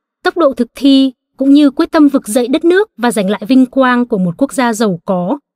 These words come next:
quyền lực, với các mặt hàng độc đáo như những gì đã khiến nhà thám hiểm Marco Polo choáng ngợp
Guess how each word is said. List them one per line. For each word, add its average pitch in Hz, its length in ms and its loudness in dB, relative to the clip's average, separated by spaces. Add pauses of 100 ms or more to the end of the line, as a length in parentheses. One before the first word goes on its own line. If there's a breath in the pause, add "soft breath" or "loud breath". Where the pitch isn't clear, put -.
(120)
quyền 226 220 2
lực, 202 120 -2 (360)
với 226 140 0
các 370 160 -6
mặt 302 180 0
hàng 208 240 -4
độc 202 160 -2
đáo 202 300 -2
như 277 160 4
những 247 180 2
gì 233 260 0
đã 196 200 -12
khiến 208 280 -2
nhà 277 140 0
thám 202 200 -6
hiểm 208 260 0
Marco 254 300 -2
Polo 247 420 0
choáng 220 300 -4
ngợp 262 160 2